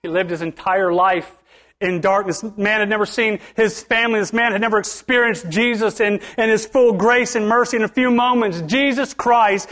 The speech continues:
would give him back his life. That's powerful. Notice the process. See, you're going through things and there's a process.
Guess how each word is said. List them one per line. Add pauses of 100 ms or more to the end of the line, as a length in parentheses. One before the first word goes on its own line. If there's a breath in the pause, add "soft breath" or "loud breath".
(140 loud breath)
would
give
him
back
his
life. (720)
That's
powerful. (1800)
Notice
the
process. (1700)
See,
you're
going
through
things
and
there's
a
process.